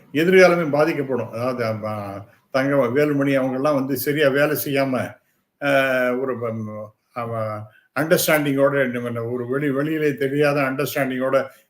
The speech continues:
பி ஜே பி ஹெல்ப் பண்றதா போச்சுன்னா, அது வந்து அவங்களுடைய எதிர்காலத்தை பாதிக்கும் அப்படிங்கிறது தான்,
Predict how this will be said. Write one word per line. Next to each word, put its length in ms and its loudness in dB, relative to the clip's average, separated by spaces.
பி 120 2
ஜே 160 -2
பி 120 -4
ஹெல்ப் 300 0
பண்றதா 440 -2
போச்சுன்னா, 520 -4
அது 240 0
வந்து 220 0
அவங்களுடைய 420 2
எதிர்காலத்தை 580 0
பாதிக்கும் 560 -2
அப்படிங்கிறது 440 -4
தான், 360 -4